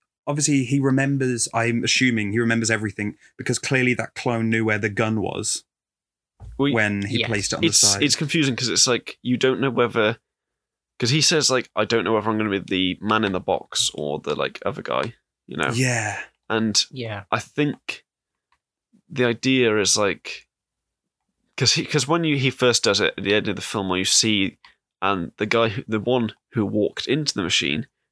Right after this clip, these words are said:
Speaker 2: is still stood there, and he's about to shout something at the other one, and then he gets shot and, you know, and dies.
Speaker 1: Yeah.
Speaker 2: It kind of comes across like maybe that one in there, like, maybe the guy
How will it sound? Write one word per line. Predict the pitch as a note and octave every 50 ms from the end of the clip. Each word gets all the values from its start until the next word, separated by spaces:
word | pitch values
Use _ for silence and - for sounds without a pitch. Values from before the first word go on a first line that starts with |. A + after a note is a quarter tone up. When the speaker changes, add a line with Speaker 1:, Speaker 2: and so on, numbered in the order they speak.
| _ _ -
Speaker 2:
is | E2 -
still | - - G#2+ G#2 F#2+
stood | - - B2+ A#2+ G2 -
there, | - C2 F#2 F#2+ A#2+ - _ _ _ _ _ _ _ _ _ _ _ _ -
and | F2 G2
he's | G#2+ A2+ A2 G#2+
about | G#2 G#2 G#2 - -
to | -
shout | - - - C3 - - -
something | - E2+ - - - E2 D#2+ D#2
at | D2+ -
the | D#2 D#2
other | F#2 F#2+ E2
one, | - D2 D2+ D2+ - - - _ -
and | F#2 G2+
then | F#2 E2
he | D#2+
gets | - - -
shot | - - - - -
and, | D#2 - - - - - - _
you | - - -
know, | - D#2
and | - - - -
dies. | C2+ G#1 - - - -
Speaker 1:
Yeah. | B2+ A#2 G#2+ F#2+ - - - _ _ _ _ _ _ _ _ _ -
Speaker 2:
It | C3 - -
kind | C#3+ C#3 B2+
of | -
comes | - C3+ A#2+ G#2 -
across | - - G#2 - -
like | A2+ G2 - - - _ _ _ -
maybe | A2 A2+ B2 B2 A#2+ G#2 A2 G#2+
that | - A2 G2 - -
one | - F#2 G2 F#2+ F#2+
in | G2 G2 F2
there, | F2 F2 E2+ E2+ A#2+ - - _ _ _ _ _ _ _ _ _ -
like, | C#2+ C2+ - - -
maybe | G#2 A#2 A#2 B2 A#2 - A#2
the | A2 G#2+
guy | - A2 A2 G#2+ F#2+ D#2+ C2+ B1 - -